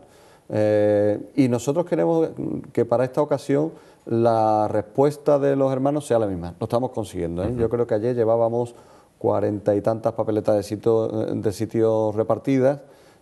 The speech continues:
Speaker 1: Nos quedan dos o tres días todavía de, de reparto, ¿no? Es decir, que están respondiendo, al igual que están respondiendo los hermanos con pequeños donativos para sufragar, por ejemplo, las flores o la cera, porque el gasto también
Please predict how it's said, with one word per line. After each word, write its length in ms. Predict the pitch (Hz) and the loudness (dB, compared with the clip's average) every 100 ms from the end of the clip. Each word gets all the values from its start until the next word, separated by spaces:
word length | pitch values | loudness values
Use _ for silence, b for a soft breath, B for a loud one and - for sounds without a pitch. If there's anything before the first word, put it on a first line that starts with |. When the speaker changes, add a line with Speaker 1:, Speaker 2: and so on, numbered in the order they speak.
| _ | _
Speaker 1:
Nos 160 | 98 92 | -4 -2
quedan 300 | 101 98 98 | 0 0 0
dos 140 | 101 95 | 0 0
o 120 | 98 | 0
tres 180 | 95 90 | -2 0
días 180 | 98 95 | 0 2
todavía 400 | 95 98 98 95 | 2 2 0 0
de, 360 | 95 92 95 | 0 0 -2
de 180 | 98 95 | -6 -6
reparto, 480 | 92 - 131 135 110 | -4 -2 -2 -2 -4
¿no? 80 | 156 | -4
Es 60 | |
decir, 260 | 117 104 110 | -4 -4 -6
que 60 | 98 | -4
están 280 | 104 104 | -2 -2
respondiendo, 680 | 98 101 104 120 131 135 139 | -4 -6 -4 -2 -2 0 0
al 120 | 113 | 2
igual 260 | 101 107 107 | 2 2 0
que 120 | 117 | -2
están 200 | 117 110 | -2 -2
respondiendo 580 | 110 113 107 110 110 110 | -2 -4 -2 0 0 0
los 140 | 110 | 0
hermanos 380 | 107 110 113 113 | -2 -2 -2 -2
con 300 | 117 120 117 B B B B | 0 0 -2 B B B B
pequeños 580 | 127 123 127 127 131 120 | 2 4 0 2 0 0
donativos 520 | 123 123 131 127 127 | 0 0 0 0 0
para 180 | 127 120 | 0 -2
sufragar, 480 | 113 107 104 107 104 | -2 -2 0 0 2
por 160 | 113 | 2
ejemplo, 300 | 107 101 110 | 2 0 0
las 80 | 104 | 0
flores 280 | - 107 107 | 0 0 0
o 60 | 110 | 0
la 100 | 113 | 0
cera, 300 | - 113 131 | 0 0 0
porque 380 | - - 90 90 | -2 -4 -2 -2
el 140 | 101 92 | -2 0
gasto 380 | 92 - 107 107 | -2 -2 -2 0
también 440 | 110 104 110 | -2 -2 -2